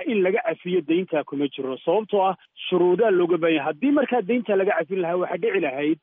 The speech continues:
in marka hore ay u, een, bannaan in la siiyo macaawino gaar ah oo aan deyn ahayn in la siiyo, ay, ay, ay siiyaan hay-adda, een, sanduuqa lacagta adduunka iyo bangiga adduunka uu siiyo.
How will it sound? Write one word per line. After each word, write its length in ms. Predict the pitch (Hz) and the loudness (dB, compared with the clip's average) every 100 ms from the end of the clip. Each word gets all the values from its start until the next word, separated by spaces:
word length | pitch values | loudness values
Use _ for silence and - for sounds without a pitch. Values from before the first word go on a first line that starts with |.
| _ | _
in 140 | 254 240 | -2 0
marka 280 | 233 254 208 | 2 0 -4
hore 260 | 170 202 202 - | -2 0 0 0
ay 160 | 190 208 | 0 0
u, 240 | 262 254 - _ _ | -4 -4 -6 _ _
een, 440 | 190 185 185 175 175 247 190 165 | 0 2 2 0 -2 -8 -6 -2
bannaan 280 | 185 208 214 | 0 0 0
in 80 | 208 | 0
la 100 | 170 - | 0 -4
siiyo 260 | 165 180 196 | -4 -2 -2
macaawino 540 | 156 147 175 175 175 147 | -2 0 0 0 -2 -2
gaar 260 | 170 143 | 0 0
ah 80 | 135 - _ - | -2 -8 _ -6
oo 80 | 208 | -4
aan 160 | 233 202 151 | -2 -4 0
deyn 240 | 208 233 | 0 2
ahayn 300 | 165 156 156 | 0 0 -2
in 140 | 165 170 | 2 0
la 80 | 143 | 0
siiyo, 240 | - 156 277 | -4 0 2
ay, 200 | 160 156 | 2 0
ay, 200 | 156 165 | 0 -2
ay 100 | 170 - | -4 -4
siiyaan 360 | 170 196 202 214 - - - | 0 2 0 -4 -16 -20 -6
hay-adda, 480 | 170 202 190 180 156 | -2 -2 0 -2 0
een, 380 | 170 160 156 165 | 0 0 0 -4
sanduuqa 400 | - 175 196 165 | -6 -2 0 0
lacagta 400 | 160 156 196 165 160 | 0 -2 -4 -6 -8
adduunka 360 | 147 196 214 - - | -8 -8 -8 -10 -4
iyo 300 | 196 220 247 | 0 2 2
bangiga 420 | 214 214 175 165 | 2 2 2 2
adduunka 340 | 156 180 156 220 | 2 0 0 -2
uu 80 | 151 - | -8 -2
siiyo. 300 | 143 139 | 2 2